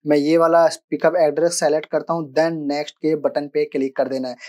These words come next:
नेक्स्ट के बटन पे क्लिक करते ही आपके पास यहाँ पे एक ऑर्डर आईडी ऑटोमेटिकली जनरेट हो जाएगा, ऑर्डर डेट ऑटोमेटिकली जनरेट हो जाएगा, ऑर्डर चैनल जो यहाँ पे कस्टम आपको सेलेक्ट कर लेना है, अगर आप मैनुअली कर रहे हैं तो।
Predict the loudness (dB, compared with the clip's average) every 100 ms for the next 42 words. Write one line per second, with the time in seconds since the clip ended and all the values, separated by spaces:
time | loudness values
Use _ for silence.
0 | _ 2 2 0 0 2 2 0 -2 -4
1 | -2 -4 0 -2 -2 -2 -2 0 -2 -2
2 | -2 0 0 -2 -8 -2 -2 -2 -2 -2
3 | 0 0 0 0 0 -2 -4 -4 -4 -6
4 | -4 -4 -2 -4 -4 -6 -4 -2 -2 -4
5 | -8 -12 -4 2 4 4 2 0 0 -2
6 | -6 -4 -6 -6 -6 -4 -4 -6 -6 -6
7 | -6 0 0 2 -2 0 -4 -4 -4 -4
8 | -4 -4 -4 -4 -4 -2 -6 -6 -6 -6
9 | -4 -4 -4 -10 _ 0 0 2 -6 -4
10 | -2 0 -2 0 0 0 0 0 -2 0
11 | -4 -4 -4 -2 -2 -4 -6 -6 -2 -2